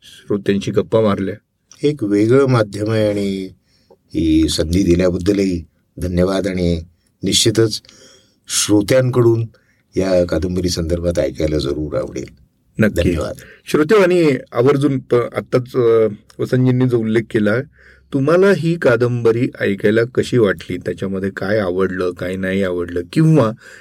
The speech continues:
Speaker 1: ही तुम्ही का रिकमेंड करू इच्छिता, हे आम्हाला जरूर, जरूर कळवा आणि तुमच्या ह्या प्रतिक्रिया आम्ही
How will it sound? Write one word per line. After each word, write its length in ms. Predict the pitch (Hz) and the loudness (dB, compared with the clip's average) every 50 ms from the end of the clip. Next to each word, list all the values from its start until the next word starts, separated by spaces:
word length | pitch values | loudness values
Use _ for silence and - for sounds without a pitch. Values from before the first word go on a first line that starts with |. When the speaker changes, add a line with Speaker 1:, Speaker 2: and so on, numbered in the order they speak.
| - _ | -18 _
Speaker 1:
ही 140 | - 139 131 | -2 -2 -2
तुम्ही 300 | 131 - 131 131 139 135 | 0 2 0 0 0 0
का 200 | - 127 127 139 | 2 2 4 4
रिकमेंड 420 | 131 123 - - 127 123 123 117 | 2 2 0 0 -2 0 0 0
करू 280 | - 120 113 123 131 139 | 0 0 2 2 2 0
इच्छिता, 580 | 127 107 - - - 143 131 - 113 95 87 92 - _ _ _ _ _ _ _ | -2 -4 -6 -6 -2 -2 0 0 0 -2 -2 -6 -12 _ _ _ _ _ _ _
हे 160 | - - 160 | -2 0 0
आम्हाला 340 | 160 143 135 139 143 147 151 | 2 2 2 0 0 0 0
जरूर, 460 | 143 127 107 113 127 127 135 160 165 | -2 -2 0 0 2 4 4 4 2
जरूर 460 | 147 127 107 113 120 127 156 160 139 131 | 2 0 -2 0 2 2 2 2 2 0
कळवा 340 | 123 98 90 85 85 82 80 80 - _ _ _ _ _ _ _ _ _ _ _ | -2 -2 -2 -2 -4 -8 -10 -12 -18 _ _ _ _ _ _ _ _ _ _ _
आणि 180 | - 107 123 131 | -4 -2 0 0
तुमच्या 340 | 127 - 123 117 110 139 135 | -2 -4 -10 -6 -2 0 0
ह्या 80 | 139 | 0
प्रतिक्रिया 500 | 135 135 120 104 135 127 131 135 131 127 | 0 -2 -4 -4 -4 -2 2 2 4 4
आम्ही 240 | 120 120 127 135 143 | 4 2 0 -2 -2